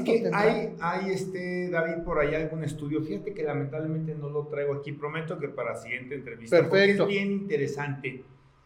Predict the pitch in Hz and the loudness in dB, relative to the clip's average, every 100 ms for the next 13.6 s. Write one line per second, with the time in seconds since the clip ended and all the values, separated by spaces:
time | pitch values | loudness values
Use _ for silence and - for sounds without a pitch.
0 | _ - - - 151 156 156 156 147 - | _ -20 -18 -4 2 2 2 2 2 2
1 | 151 165 202 226 - 233 - 180 175 180 | -2 -2 -2 -4 -2 0 0 -4 -4 -4
2 | - 170 160 151 160 151 139 - - - | -4 -6 -6 -6 -6 -4 -4 -6 -12 -18
3 | - _ - 151 156 156 131 123 117 117 | -20 _ 2 2 2 -2 -4 -4 -8 -4
4 | 139 139 143 147 - - - - 151 151 | -6 -2 -4 -4 -8 -12 -16 -10 -10 -8
5 | 147 165 180 - 147 156 165 165 165 - | -10 -10 -12 -10 -6 -4 -4 -6 -8 -6
6 | 160 156 156 151 147 127 131 139 135 170 | -2 -2 -2 -4 -4 -4 -2 -2 -2 -4
7 | 160 123 113 - 151 135 139 160 160 160 | -4 -4 -10 -6 -2 0 2 2 2 2
8 | 165 202 - - 196 196 - - 175 180 | 2 2 -2 -4 -4 -4 -6 -10 -10 -10
9 | - 147 139 165 151 147 139 113 - - | -8 -8 -6 -6 -6 -6 -6 -8 -12 -12
10 | - 127 - 151 - - 170 160 165 170 | -6 -6 0 2 2 2 0 2 2 2
11 | 156 139 143 151 151 - 127 123 113 123 | -2 2 4 4 2 -4 -6 -8 -8 -8
12 | 131 131 156 147 135 123 117 113 113 135 | -10 -6 -2 0 0 -4 -8 -12 -12 -8
13 | 143 143 - 120 113 | -8 -8 -14 -16 -16